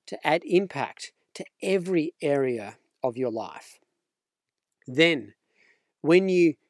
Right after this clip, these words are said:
use this to give back to others in any form you choose, the rewards are awesome. Giving back is personal. Some people work at volunteer organizations while other people perform their jobs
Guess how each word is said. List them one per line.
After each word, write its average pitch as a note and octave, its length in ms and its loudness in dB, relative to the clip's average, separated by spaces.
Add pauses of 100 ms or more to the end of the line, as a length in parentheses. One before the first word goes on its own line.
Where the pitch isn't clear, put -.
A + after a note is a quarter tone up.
use G3 440 0
this C3 280 -2
to - 140 -10
give C3+ 240 0
back D3+ 200 2
to - 100 -12 (100)
others C#3+ 460 2
in C#3+ 140 -4 (120)
any F#3+ 320 2
form E3+ 400 2
you C#3+ 160 -4
choose, A#2 560 -6 (320)
the D3+ 180 0
rewards D#3+ 800 0
are D#3+ 220 -6 (180)
awesome. D3 680 -6 (520)
Giving G3+ 260 -2
back F#3 240 2
is D#3+ 100 -2
personal. C3+ 540 -6 (720)
Some F3 300 4
people F3 360 4
work D#3+ 300 8
at D#3+ 120 -2
volunteer D3 520 0
organizations C3+ 1000 -4
while A#2 360 -6 (500)
other D#3 180 4
people D#3+ 340 0
perform E3 640 0
their D3+ 140 2
jobs D#3+ 560 0